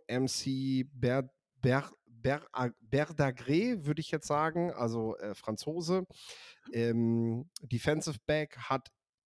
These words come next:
im Spiel, im regulären Spiel eine Interception gemacht und dann mit einer Interception auch in der Overtime die Entscheidung herbeigeführt. Damit, äh, ja, Spieler des,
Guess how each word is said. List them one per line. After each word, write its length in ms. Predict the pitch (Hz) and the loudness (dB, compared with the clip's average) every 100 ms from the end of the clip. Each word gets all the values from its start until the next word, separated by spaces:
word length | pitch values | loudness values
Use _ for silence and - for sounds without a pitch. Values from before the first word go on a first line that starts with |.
| _ | _
im 240 | - 208 240 | -2 -2 0
Spiel, 500 | - - 190 220 247 | -4 -6 -8 -8 -6
im 160 | 135 | -2
regulären 540 | 131 151 165 160 156 156 | 0 0 0 2 0 -2
Spiel 220 | - 165 | -4 -2
eine 80 | 156 | 0
Interception 540 | 139 131 143 - 139 | 0 -2 -4 -6 -4
gemacht 400 | 131 127 131 - - - _ | 0 0 0 -4 -18 -20 _
und 240 | 127 107 | -4 0
dann 200 | 139 151 | 2 4
mit 100 | 151 | 4
einer 120 | 123 135 | 2 0
Interception 560 | 127 123 127 - 131 | 0 -2 -4 -4 -4
auch 180 | 95 120 | -2 0
in 60 | 123 | 0
der 140 | 107 | 0
Overtime 460 | 110 123 117 123 123 | -2 -2 -2 -2 -2
die 100 | 113 | -2
Entscheidung 460 | 113 110 127 127 | -4 -2 -2 -2
herbeigeführt. 800 | 110 107 117 131 123 - 131 131 - - - _ - | 0 0 0 0 -2 0 0 0 -4 -20 -20 _ -2
Damit, 460 | 110 120 120 - | 2 2 2 -2
äh, 340 | 101 110 110 101 | -6 -2 -2 -4
ja, 400 | 117 104 110 107 - _ _ | -6 -4 -2 -4 -8 _ _
Spieler 500 | - - 143 160 147 | -14 -12 -6 2 2
des, 380 | 131 127 - - | 2 -2 -4 -8